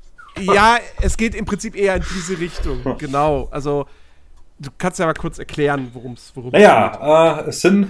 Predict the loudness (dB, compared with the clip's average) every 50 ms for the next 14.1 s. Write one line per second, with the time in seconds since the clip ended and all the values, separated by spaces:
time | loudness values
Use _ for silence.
0 | -4 -2 4 6 6 6 6 4 4 2 2 0 0 0 0 0 0 -2 -2 -2
1 | 0 0 0 0 0 0 2 4 4 4 4 2 -6 -12 -2 2 2 4 4 2
2 | -2 -8 -20 -20 -20 -20 -20 _ _ _ _ -20 -16 -14 -12 -10 -10 -10 -10 -8
3 | -4 -4 -4 -4 -2 -2 -2 -2 -2 -4 -6 -4 -2 2 4 6 6 6 6 4
4 | 2 0 0 2 2 0 -2 -2 -2 -2 0 0 0 -2 -4 -6 -8 -6 -2 0
5 | 0 0 0 0 0 0 0 0 0 2 2 2 2 0 -4 -6 -6 -6 -8 -10
6 | -10 -8 -6 -4 -4 -6 -6 -10 -18 _ _ _ _ -16 -2 2 4 4 4 4
7 | 2 2 4 4 4 2 0 -2 -10 _ _ _ -8 -6 -6 -6 -4 0 4 6
8 | 8 8 8 6 4 2 0 2 2 2 2 2 2 0 0 -2 -2 -2 0 4
9 | 4 4 6 4 4 2 4 4 4 6 6 6 4 2 0 -6 -6 -8 -10 2
10 | 4 4 6 8 8 8 8 8 4 -6 4 6 6 6 6 4 -4 -10 -14 -4
11 | 2 4 6 6 6 6 4 4 4 4 2 2 0 -4 -6 -6 -6 -4 -6 -6
12 | -4 -6 -4 -2 -4 -4 -4 -8 -6 -4 -2 -2 -2 -2 -4 -4 -4 -6 -8 -8
13 | -8 -8 -10 -12 -8 -8 -8 -8 -8 -10 -12 -8 -6 -2 -2 0 0 0 -4 -6
14 | -6